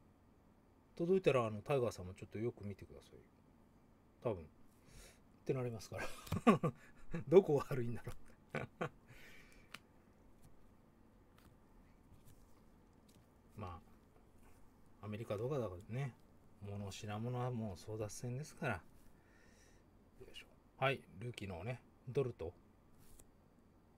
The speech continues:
ドルトの新キャラルーキーいるんだね。二千二年生まれ。うん。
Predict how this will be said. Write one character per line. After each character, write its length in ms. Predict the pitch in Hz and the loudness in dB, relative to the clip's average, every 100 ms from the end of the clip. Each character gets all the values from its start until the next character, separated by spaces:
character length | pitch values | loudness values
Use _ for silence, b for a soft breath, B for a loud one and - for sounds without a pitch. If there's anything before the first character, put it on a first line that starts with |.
| - - - - | -20 -20 -12 -4
ド 100 | 131 | -2
ル 80 | |
ト 120 | 127 110 | -2 -6
の 220 | 107 117 - 139 - - - - - | -8 -12 -14 -18 -18 -20 -20 -20 -16
新 260 | - 160 | -6 -4
キ 80 | 147 | 0
ャ 40 | 151 | 2
ラ 120 | 143 | 2
ル 140 | 151 | -2
ー 20 | |
キ 140 | 139 143 | -2 -4
ー 20 | |
い 40 | |
る 100 | 135 | -2
ん 40 | 156 | 0
だ 100 | 123 | 0
ね。 140 | 123 | -2
二 140 | 123 123 | -2 -4
千 240 | 160 139 | -2 -2
二 80 | 131 | -2
年 140 | 143 | -4
生 60 | 143 | -4
ま 120 | 107 | -6
れ。 140 | - - - - - - - - | -8 -14 -20 -20 -20 -20 -20 -12
う 40 | 104 | -8
ん。 280 | 90 82 | -8 -8